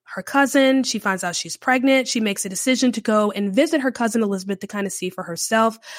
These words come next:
She sees her cousin Elizabeth, who is older, past childbearing age, with child, and, you know, says, "My child leapt in my womb when, you know, you came here,"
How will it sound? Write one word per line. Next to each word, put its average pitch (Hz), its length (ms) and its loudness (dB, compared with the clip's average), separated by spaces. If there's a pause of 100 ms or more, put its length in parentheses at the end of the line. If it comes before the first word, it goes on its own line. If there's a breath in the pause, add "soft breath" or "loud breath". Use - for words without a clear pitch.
(140)
She - 180 -2
sees 285 240 2
her 277 60 4
cousin 269 320 2
Elizabeth, 220 480 2
who 214 200 -4
is 202 300 -2
older, 254 360 4
past 254 580 0
childbearing 233 520 2
age, 185 340 -2
with 240 240 0
child, 190 480 2 (400 loud breath)
and, 208 240 2
you 202 60 4
know, 196 100 0
says, 202 320 0
"My 202 180 2
child 202 320 2
leapt 214 320 -2
in 214 80 2
my 196 160 2
womb 240 480 4
when, 190 300 -2
you 185 100 -2
know, 180 200 0
you 185 240 -2
came 196 600 0
here," 190 480 2